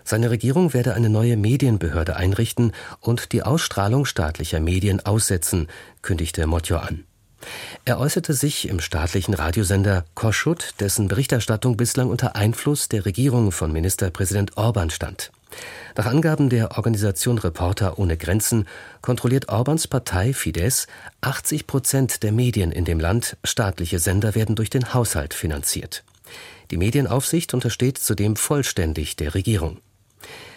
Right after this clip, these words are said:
Die Partei des bisherigen Oppositionsführers Modjor hat bei der Parlamentswahl die nötige Zweidrittelmehrheit errungen, um das Mediensystem neu aufstellen zu können.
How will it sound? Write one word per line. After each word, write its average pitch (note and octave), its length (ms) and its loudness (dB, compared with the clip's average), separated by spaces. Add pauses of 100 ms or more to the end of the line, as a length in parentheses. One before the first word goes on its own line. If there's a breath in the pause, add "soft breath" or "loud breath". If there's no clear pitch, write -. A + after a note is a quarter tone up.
Die C3 80 0
Partei C#3+ 380 2
des C#3+ 140 0
bisherigen C3+ 460 0
Oppositionsführers G2+ 960 -2
Modjor B2 440 2 (280 loud breath)
hat - 280 -4
bei D#2 100 -2
der D#2+ 120 -2
Parlamentswahl F#2 680 2
die A2 140 2
nötige C#3 400 2
Zweidrittelmehrheit E2+ 1000 2
errungen, G#2+ 480 2 (300 loud breath)
um D#2+ 120 -2
das - 200 -4
Mediensystem G2 880 0
neu C3+ 260 2
aufstellen D2+ 640 -4
zu - 160 -4
können. D#2+ 280 -6